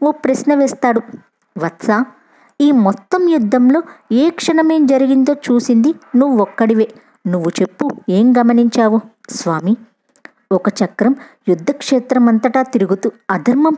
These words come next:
పక్షాన ఎవరుంటే వాళ్ళను హతమార్చడాన్ని నేను చూశాను. మహాకాళి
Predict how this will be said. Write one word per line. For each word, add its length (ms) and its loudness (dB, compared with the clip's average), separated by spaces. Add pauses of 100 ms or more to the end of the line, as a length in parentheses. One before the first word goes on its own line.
పక్షాన 360 0
ఎవరుంటే 600 2
వాళ్ళను 420 0
హతమార్చడాన్ని 800 0 (200)
నేను 220 2 (120)
చూశాను. 360 -2 (480)
మహాకాళి 760 0